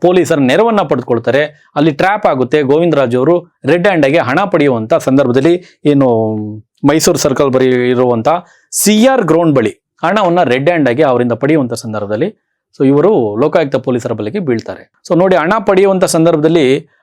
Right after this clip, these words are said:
ಅವರ ಫಿಂಗರ್ ಪ್ರಿಂಟ್ ಕೂಡ ಹಾಳಾಗಬಾರ್ದು ಎನ್ನುವಂತ ಕಾರಣಕ್ಕಾಗಿ ಅಲ್ಲಿ ಲೋಕಾಯುಕ್ತ ಪೊಲೀಸರು ಕೂಡ ಅವರ, ಅವರ ಕೈಯನ್ನ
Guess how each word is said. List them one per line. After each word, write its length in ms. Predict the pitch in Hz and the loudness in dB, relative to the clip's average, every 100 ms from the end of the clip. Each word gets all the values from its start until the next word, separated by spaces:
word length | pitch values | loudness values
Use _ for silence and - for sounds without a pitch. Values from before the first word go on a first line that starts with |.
| _ | _
ಅವರ 240 | 156 185 196 | 0 2 0
ಫಿಂಗರ್ 400 | - 214 247 226 | 0 2 2 2
ಪ್ರಿಂಟ್ 300 | 208 196 170 | 0 0 0
ಕೂಡ 180 | 185 185 | 0 0
ಹಾಳಾಗಬಾರ್ದು 640 | 135 160 180 165 160 156 | 0 0 0 0 0 2
ಎನ್ನುವಂತ 320 | 151 151 139 | 2 2 0
ಕಾರಣಕ್ಕಾಗಿ 720 | 135 131 139 135 110 123 202 - _ - | 0 0 -2 -2 -2 -2 -4 -6 _ -2
ಅಲ್ಲಿ 160 | 180 | 0
ಲೋಕಾಯುಕ್ತ 420 | 170 175 196 180 175 | 2 2 2 0 0
ಪೊಲೀಸರು 380 | 151 147 151 | 0 0 0
ಕೂಡ 140 | 147 165 | 0 0
ಅವರ, 200 | 151 147 | 2 2
ಅವರ 420 | 139 127 143 147 | 2 2 2 0
ಕೈಯನ್ನ 400 | 143 165 208 190 | 0 0 2 2